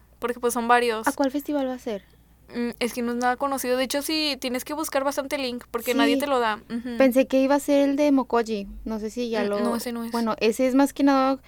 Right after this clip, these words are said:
Speaker 2: pues sí, festival, eh, de la cultura coreana y así, y como va a venir N C T Dream y M C N B, este, yo dije, "A lo mejor va a ser a ese", pero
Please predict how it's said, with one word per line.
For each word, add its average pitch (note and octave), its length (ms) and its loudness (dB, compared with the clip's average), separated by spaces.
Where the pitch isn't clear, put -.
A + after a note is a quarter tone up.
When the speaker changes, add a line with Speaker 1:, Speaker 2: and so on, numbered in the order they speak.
Speaker 2:
pues D#4 100 0
sí, D4+ 120 2
festival, B3+ 680 4
eh, A3 80 0
de A3 60 -2
la G#3+ 100 -2
cultura G#3+ 320 -2
coreana A3 420 0
y A3 60 -2
así, A3 400 -6
y - 120 -10
como G#3+ 240 4
va G3+ 80 8
a G3+ 40 6
venir A3 220 4
N A3+ 120 2
C A3+ 120 -6
T B3 140 -2
Dream A#3 420 0
y G#3+ 180 -2
M G3+ 140 0
C A3+ 140 -2
N A3 140 0
B, G#3+ 200 -4
este, F3+ 800 0
yo G#3 100 0
dije, G3+ 140 -2
"A G3+ 40 -2
lo G3 60 0
mejor F#3+ 280 -2
va F#3 40 -2
a F#3+ 40 -4
ser G#3+ 160 -4
a G3 80 0
ese", G3+ 180 -6
pero F#3+ 320 -6